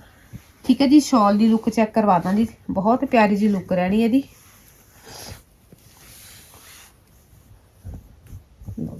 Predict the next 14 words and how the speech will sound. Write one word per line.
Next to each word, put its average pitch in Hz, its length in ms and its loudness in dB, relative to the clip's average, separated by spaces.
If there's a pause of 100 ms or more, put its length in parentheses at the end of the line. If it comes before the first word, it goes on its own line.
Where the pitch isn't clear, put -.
ਜੀ, - 160 -20 (840)
ਇਹ 233 200 2
ਆਊਗੀ 208 280 2
ਜੀ 226 120 0
ਪੂਰਾ 226 340 0
ਖੁੱਲ੍ਹਾ 262 360 2
ਡੁੱਲਾ 233 320 2
ਸ਼ਾਲ 175 360 2
ਰਹਿਣਾ। 208 300 4 (600)
ਲਓ - 160 -2
ਜੀ, - 280 -14 (540)
ਠੀਕ 233 180 -4
ਹੈ 254 60 2
ਜੀ 247 160 -4